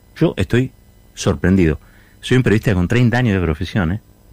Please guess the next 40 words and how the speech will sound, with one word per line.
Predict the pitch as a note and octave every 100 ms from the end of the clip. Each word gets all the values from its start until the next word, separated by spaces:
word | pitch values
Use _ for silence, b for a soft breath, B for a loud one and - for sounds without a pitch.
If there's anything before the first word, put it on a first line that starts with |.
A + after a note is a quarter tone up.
| - - _ _ - - - - - - - -
Y | F#2+
nunca | C#3 A2+
vi | G#2
una | F#2+
cosa | G2+ F2+
así. | - B2+ B B B
Hasta | - A2+ - D3+
Menem | C4+ C#3 D#2+
tenía | E2+ G#2
seis | G2 B2+ B2+
o | E2
siete | - A#3 A#2
que | D#2+
lo |
salían | F2+ F2+ F#2
a |
bancar. | E2+ D#2 D#2+ D2 - - _ - - - - - _ - - - - - - - - - _ - - _ - -
Acá | - C4
salgo | - - A#3+ C#3
a |
Agustín | F2+ F2 G3+ F3+
Rossi | G#3 G#3+ G#2
y | G2
me | G#2+
saco | A#3+ A3+
el |
sombrero | G#3+ D#4 D#4+ E2
con | E2
Agustín. | D#2 D2+ E2+ D2+ - _ - - - _ _ - - _ _ _ _ - _ - G#3+
No |
hay | A#3
nadie | F4+ F4 E3+
que | -
salga | C4 C4+
a |
explicar | - F2 - - B2
nada. | G#3+ D#4 D#3 E2+ D#2+
No | A#2+
sal-, | - E3
que, | D#3+